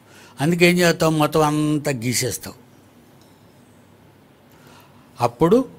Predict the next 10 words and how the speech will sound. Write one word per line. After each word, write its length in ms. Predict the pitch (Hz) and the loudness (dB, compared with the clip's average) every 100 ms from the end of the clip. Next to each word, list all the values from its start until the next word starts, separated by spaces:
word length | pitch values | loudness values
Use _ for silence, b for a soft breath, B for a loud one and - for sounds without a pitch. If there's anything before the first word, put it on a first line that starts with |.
| - - - - - _ _ | -20 -20 -20 -20 -20 _ _
కళాకారుడు 720 | 117 120 156 185 170 175 180 170 | 0 4 6 6 4 4 4 2
దిద్దినట్టుగా 600 | 165 151 156 151 139 147 | -2 0 0 0 0 0
దిద్దుకుంటావు. 840 | 135 127 123 120 107 95 - - - - - - - _ - | 0 -2 -2 -4 -4 -10 -12 -20 -20 -20 -20 -20 -20 _ -14
ఆహా, 580 | 95 95 92 110 120 214 - - - - - _ - _ _ _ _ _ _ _ _ _ _ _ - - _ _ - _ _ _ - _ _ 117 | -10 -6 -4 -2 -2 -4 -10 -20 -20 -20 -20 _ -20 _ _ _ _ _ _ _ _ _ _ _ -20 -20 _ _ -20 _ _ _ -20 _ _ -4
ఎవరడిగారు 520 | 123 185 214 170 135 | 0 2 2 0 0
నేను 180 | 123 113 | -2 -2
నీ 80 | |
ఐబ్రోస్ 540 | 120 120 143 139 123 - | 0 2 0 0 -2 -2
ఇలా 140 | 127 | -4
ఉంచమని? 560 | 120 117 - 98 80 | -4 -8 -8 -10 -12